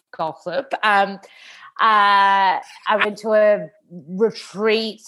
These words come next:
beautiful retreat lunch on Sunday, so two days ago. And,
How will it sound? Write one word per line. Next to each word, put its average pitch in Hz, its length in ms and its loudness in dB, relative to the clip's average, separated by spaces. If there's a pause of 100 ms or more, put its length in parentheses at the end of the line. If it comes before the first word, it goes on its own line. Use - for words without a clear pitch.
(140)
beautiful 233 560 2
retreat 208 460 0
lunch 202 540 -6 (180)
on 202 240 -4
Sunday, 208 500 -2
so 196 140 -2
two 208 200 -4
days 185 300 2
ago. 185 460 0 (460)
And, 208 560 -2